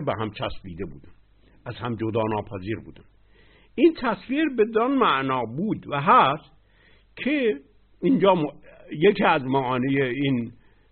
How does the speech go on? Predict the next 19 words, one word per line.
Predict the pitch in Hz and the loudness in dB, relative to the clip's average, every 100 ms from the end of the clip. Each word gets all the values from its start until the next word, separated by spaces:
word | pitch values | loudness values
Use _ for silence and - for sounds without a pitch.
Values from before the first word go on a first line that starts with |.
| - | -6
تصویر | 139 139 151 160 147 | -6 -4 4 4 4
را | 113 104 117 - _ _ _ _ - | 2 0 -4 -20 _ _ _ _ -6
می‌خوایم | 120 113 113 110 | -4 0 0 0
بحث | 104 95 - | -2 -6 -10
کنیم | 101 120 160 233 - _ _ _ _ _ _ _ | -10 -8 -8 -10 -18 _ _ _ _ _ _ _
که | 196 185 - | -10 -6 0
اصل | 269 311 285 | 0 0 0
و | 294 262 | 2 4
نتیجه، | 226 - 185 143 190 139 - - _ _ _ _ _ _ _ | 2 0 -6 -4 -2 -2 -4 -18 _ _ _ _ _ _ _
عمل | 185 226 240 320 | 4 6 6 6
و | 320 | 4
پاداش | 240 180 180 151 165 202 - - - _ _ _ _ - | 2 0 0 2 -2 -4 -10 -20 -20 _ _ _ _ -4
در | 180 202 | 2 2
روند | 190 190 196 269 320 285 262 | 4 2 4 6 6 4 2
زمان | 214 214 233 240 | 2 2 0 2
به | 196 | 2
هم | 170 208 | 2 2
متصل | 160 - 123 - 123 | 0 -2 -6 -4 -6
هستند، | 101 90 - 123 | -6 -10 -16 -20